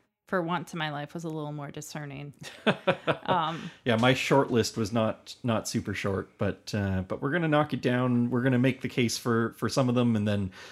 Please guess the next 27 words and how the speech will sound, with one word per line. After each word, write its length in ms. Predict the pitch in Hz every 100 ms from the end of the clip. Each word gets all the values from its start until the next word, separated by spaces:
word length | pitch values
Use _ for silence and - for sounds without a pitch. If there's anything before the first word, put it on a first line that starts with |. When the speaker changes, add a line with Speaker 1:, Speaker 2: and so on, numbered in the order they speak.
| - -
Speaker 2:
narrow 320 | 110 110 107
it 100 | 107
down 220 | 117 104 104
to 80 |
our 120 | 104 98
top 260 | 120 113
five 540 | - 110 107 104 98 -
and 140 | 110
then 380 | 101 95 95 92 - -
probably 260 | 110 101
try 160 | 92 101
to 60 |
pick 180 | 92 110
a 60 | 101
winner 320 | 98 95 95
if 120 | 90
we 80 | 101
can, 440 | - 98 92 92 92 _
uh, 240 | 107 98 -
if 140 | 107
it's 140 | 98 98
at 40 |
all 140 | 98
possible. 600 | 90 98 98 107 95 98 _ _ - - - -
Um, 420 | 120 123 123 - -
something, 680 | - 147 135 135 131 123 - _ 123
uh, 520 | 120 117 117 113